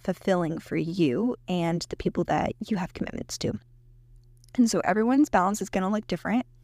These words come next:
That's completely okay. Um, and if I compare my work-life balance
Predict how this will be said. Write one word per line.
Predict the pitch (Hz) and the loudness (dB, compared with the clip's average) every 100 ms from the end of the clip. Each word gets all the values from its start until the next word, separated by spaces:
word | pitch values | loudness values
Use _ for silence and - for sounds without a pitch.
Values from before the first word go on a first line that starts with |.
| - - - - | -20 -20 -20 2
That's | 185 175 | 2 4
completely | 196 190 - - | -2 -4 -4 -4
okay. | 160 - - 220 - - - - | -6 -6 -8 -10 -16 -20 -20 -12
Um, | 180 175 | -6 -2
and | 180 | -2
if | 185 | 0
I | 160 | 0
compare | 214 240 233 | 2 0 2
my | 190 185 | 0 0
work-life | 240 254 269 262 | 2 2 2 2
balance | 240 233 233 233 - | 2 2 4 0 -2